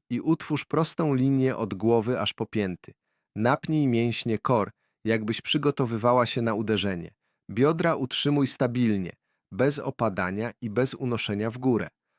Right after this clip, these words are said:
Oddychaj spokojnie i kontrolowanie przez nos. Jeśli na początku pozycja jest zbyt trudna, oprzyj kolana na podłodze. Dla większego wyzwania możesz zwiększyć napięcie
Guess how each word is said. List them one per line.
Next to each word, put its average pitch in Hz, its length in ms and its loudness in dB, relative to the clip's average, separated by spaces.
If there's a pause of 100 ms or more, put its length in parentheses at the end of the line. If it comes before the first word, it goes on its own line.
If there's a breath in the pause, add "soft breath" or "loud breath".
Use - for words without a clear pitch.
(180)
Oddychaj 143 560 0
spokojnie 107 680 -2
i 127 120 -8
kontrolowanie 120 800 0
przez 123 260 -2
nos. 135 380 -2 (440)
Jeśli 131 340 0
na 127 120 0
początku 165 540 -2
pozycja 139 500 -2
jest 113 200 0
zbyt 104 360 -4
trudna, 104 500 -2 (420)
oprzyj 165 420 0
kolana 131 440 2
na 127 120 0
podłodze. 110 560 -2 (380)
Dla 107 180 0
większego 170 500 -2
wyzwania 107 540 0
możesz 123 380 -2
zwiększyć 143 580 -2
napięcie 110 560 -4